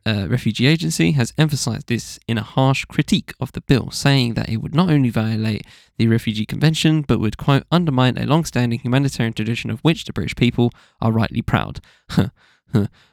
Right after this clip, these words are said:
I, um, I discovered a show, uh, recently called, uh, Till Death, um, and then there was another one, a sequel, um, called In Sickness and in Health. Um,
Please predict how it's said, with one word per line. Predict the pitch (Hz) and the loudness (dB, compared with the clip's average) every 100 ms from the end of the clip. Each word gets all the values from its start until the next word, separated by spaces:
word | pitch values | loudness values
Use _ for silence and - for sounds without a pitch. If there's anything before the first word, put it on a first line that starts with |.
| - | -2
I, | 127 127 | 2 4
um, | 123 120 117 113 - - _ _ - | 4 4 2 -4 -12 -16 _ _ 0
I | 120 | 2
discovered | 120 143 127 | 2 2 2
a | 117 | 2
show, | - 104 104 - _ - | 0 0 0 -10 _ -6
uh, | 127 113 | -2 -2
recently | 110 113 - 104 101 | 0 -2 -2 -4 -4
called, | - 113 107 104 | -2 -2 -2 -2
uh, | 104 | -4
Till | 104 165 143 | 0 2 4
Death, | - - - - - _ _ _ | 2 0 -4 -14 -20 _ _ _
um, | - 113 110 110 - | -2 2 2 0 -2
and | 113 110 | -2 0
then | 110 110 110 | -2 -2 -2
there | 107 | -4
was | 107 | 0
another | 127 135 113 | 4 4 4
one, | 107 104 | -2 -2
a | |
sequel, | - 175 180 - 101 - _ _ - | -2 -2 -2 -2 -2 -8 _ _ -2
um, | 110 110 110 | 0 0 -2
called | - 107 101 | 2 2 2
In | 117 | -2
Sickness | - 127 120 110 | 0 0 0 -2
and | 113 | -2
in | 113 | -2
Health. | 127 143 92 - _ _ _ _ - | 2 2 2 -10 _ _ _ _ 0
Um, | 120 123 117 | 2 4 2